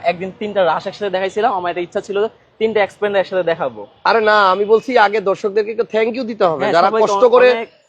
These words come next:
Speaker 2: তোমার
Speaker 1: ধন্যবাদ।
Speaker 2: লাস্ট লাইভটা লাইক করছে, কমেন্ট করছে, শেয়ার দিছে।
Speaker 1: এবং খুব পজিটিভ কমেন্ট করছে, সবাই ভালো বলছে এবং আমার বাবার নাম্বারে ফোন দিয়ে বলছে যে আপনার ছেলের ব্যবহার ভালো,
Speaker 2: তাই?
Speaker 1: কথাবার্তা সুন্দর। সবাইকে অনেক ধন্যবাদ।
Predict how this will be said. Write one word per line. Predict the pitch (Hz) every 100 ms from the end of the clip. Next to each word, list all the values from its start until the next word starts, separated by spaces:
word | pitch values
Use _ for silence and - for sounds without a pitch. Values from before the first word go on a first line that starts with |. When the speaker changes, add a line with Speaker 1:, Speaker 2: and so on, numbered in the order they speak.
| _ _ 165
Speaker 2:
তোমার | 214 233
Speaker 1:
ধন্যবাদ। | 220 220
Speaker 2:
লাস্ট | - 240
লাইভটা | 240 202 233
লাইক | 208 220 -
করছে, | 233 - 233
কমেন্ট | 226 208 214 214
করছে, | 208 - 220
শেয়ার | - 208 196
দিছে। | 180 185 202
Speaker 1:
এবং | 170 170 185 185
খুব | 214 208 -
পজিটিভ | 180 180 220 -
কমেন্ট | 202 190
করছে, | 170 160 190
সবাই | 170 160
ভালো | 160 139 170
বলছে | 165 170 - 175
এবং | 165 160
আমার | 151 156 - - -
বাবার | 143 165 170
নাম্বারে | 170 175 180 180
ফোন | 175
দিয়ে | 180
বলছে | 165 170
যে | 156
আপনার | 139 151
ছেলের | 139 160 156
ব্যবহার | 143 147 160
ভালো, | 147 139 151 175 - -
Speaker 2:
তাই? | 151 120 95
Speaker 1:
কথাবার্তা | 143 165 156 156
সুন্দর। | 156 175 175 175 180 - - -
সবাইকে | 175 170
অনেক | 170 196
ধন্যবাদ। | 165 156 143 117